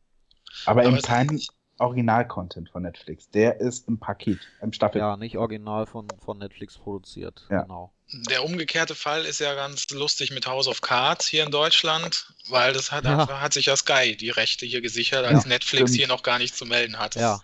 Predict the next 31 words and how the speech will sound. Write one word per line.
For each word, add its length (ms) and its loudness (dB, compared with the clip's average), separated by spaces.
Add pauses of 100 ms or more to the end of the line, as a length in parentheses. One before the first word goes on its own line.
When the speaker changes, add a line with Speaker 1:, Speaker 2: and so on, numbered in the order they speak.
Speaker 1:
Das 120 -12
finde 260 6
ich 40 8
Speaker 3:
Ja. 80 8
Speaker 1:
auch 120 6
sehr 180 4
lustig, 480 -4
die, 100 -8
die 120 -4
Speaker 2:
Ja. 180 -2
Speaker 3:
Da 80 6
Speaker 1:
Netflix 100 0
Speaker 3:
kannst 320 -2
du 60 0
Speaker 1:
und 60 4
Speaker 3:
auch 120 2
mal 160 -2
sehen, 300 -4 (180)
da, 220 2
daran 320 0
ist 80 -6
aber 180 2
auch 140 4
erkennbar, 480 -2
wie 80 -14
schnell 360 0
sich 140 -10
diese 220 -10
Medienwelt 600 -4
wandelt, 380 -2
ne? 200 -8